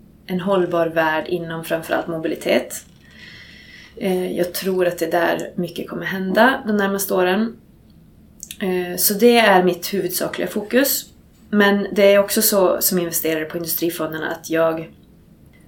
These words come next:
förstås utvärderar alla möjliga typer av techbolag som, som kommer till oss.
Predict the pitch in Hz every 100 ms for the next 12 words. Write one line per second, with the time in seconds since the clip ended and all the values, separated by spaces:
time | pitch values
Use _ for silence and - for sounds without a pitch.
0 | - 220 190 196 - 196 196 180 170 165
1 | - 180 175 180 175 196 202 202 - -
2 | - - - - 160 160 165 - 175 165
3 | 165 160 - - - 180 - 220 269 -
4 | - - - -